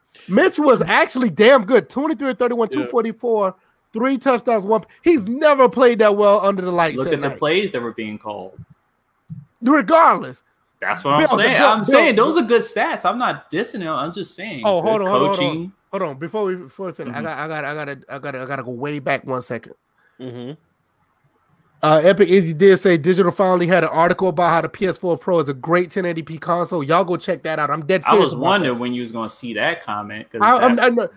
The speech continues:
Speaker 1: I'm dead
Speaker 3: like,
Speaker 1: serious.
Speaker 3: I saw that, like, ten minutes ago.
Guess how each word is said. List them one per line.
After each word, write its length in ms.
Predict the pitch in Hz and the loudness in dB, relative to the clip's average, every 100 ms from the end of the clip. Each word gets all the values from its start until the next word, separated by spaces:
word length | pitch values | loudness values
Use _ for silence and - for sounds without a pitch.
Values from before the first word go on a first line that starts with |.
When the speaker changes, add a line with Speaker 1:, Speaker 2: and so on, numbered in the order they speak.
| _ _ | _ _
Speaker 1:
I'm 160 | 233 202 | -4 0
dead 140 | 233 | 2
Speaker 3:
like, 100 | 254 | 2
Speaker 1:
serious. 200 | - 240 151 | 0 -2 0
Speaker 3:
I 40 | |
saw 80 | 113 | -2
that, 300 | 123 170 - | 0 -2 -4
like, 200 | 101 - _ _ | -10 -10 _ _
ten 200 | - 131 | -12 -10
minutes 280 | 147 170 - | -8 -10 -12
ago. 320 | - - - | -18 -20 -20